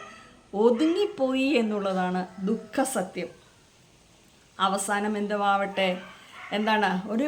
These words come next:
ബ്ലൂ ചിത്രം, ഇല്ലേ, ഹേയ്, ഇങ്ങനെ, ആ, ഉള്ള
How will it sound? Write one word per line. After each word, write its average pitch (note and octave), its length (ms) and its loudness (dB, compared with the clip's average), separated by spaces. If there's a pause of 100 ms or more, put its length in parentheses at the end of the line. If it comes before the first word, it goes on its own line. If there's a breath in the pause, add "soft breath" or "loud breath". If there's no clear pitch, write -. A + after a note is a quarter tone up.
ബ്ലൂ D4+ 160 2 (220)
ചിത്രം, C#4+ 280 2 (200)
ഇല്ലേ, A#3 180 2 (180)
ഹേയ്, B3 300 0 (300)
ഇങ്ങനെ, B3 280 2 (600 loud breath)
ആ, F#3+ 40 2 (680)
ഉള്ള A3+ 140 4